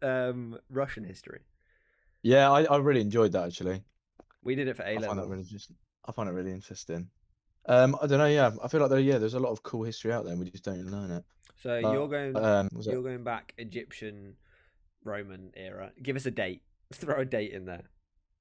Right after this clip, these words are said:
Speaker 2: I don't friggin' know. Do I look
Speaker 1: Yeah.
Speaker 2: like an encyclopedia?
Speaker 1: No, just, just
Speaker 2: Um,
Speaker 1: put a date in there. We'll see what happens.
Speaker 2: I don't know. What about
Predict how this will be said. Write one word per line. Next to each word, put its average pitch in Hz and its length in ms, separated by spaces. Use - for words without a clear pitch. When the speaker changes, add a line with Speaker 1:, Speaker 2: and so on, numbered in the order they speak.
Speaker 2:
I - 60
don't 127 180
friggin' 95 340
know. 107 140
Do 139 100
I - 20
look 139 100
Speaker 1:
Yeah. 151 60
Speaker 2:
like - 60
an 139 60
encyclopedia? 143 880
Speaker 1:
No, - 60
just, 117 460
just 117 80
Speaker 2:
Um, 117 120
Speaker 1:
put 170 120
a 143 40
date 160 220
in 98 80
there. 90 140
We'll 107 120
see 123 120
what 110 100
happens. - 400
Speaker 2:
I - 40
don't 117 100
know. 117 260
What 117 100
about 113 960